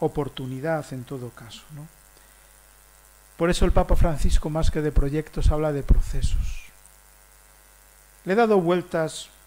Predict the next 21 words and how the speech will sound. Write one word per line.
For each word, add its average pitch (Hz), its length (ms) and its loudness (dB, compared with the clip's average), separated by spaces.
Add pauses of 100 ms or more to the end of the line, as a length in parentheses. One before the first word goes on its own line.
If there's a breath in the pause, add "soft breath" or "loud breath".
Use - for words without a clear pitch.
(140)
¿qué 185 120 -10
es 175 100 -8
lo 185 120 -6
que 175 120 -8
el 143 60 -8
Papa 165 280 -6
Francisco 143 640 -12
quiere 170 300 -8
decir 180 460 -8 (640 loud breath)
cuando 147 720 -2 (200)
nos 139 240 -12
habla 185 220 -4
especialmente 165 720 -10
a 147 60 -6
los 139 180 -10
religiosos 170 760 -12 (460 loud breath)
y 160 80 -8
nos 151 200 -6
dice, 160 240 -8
"Por - 160 -2
favor, 160 480 0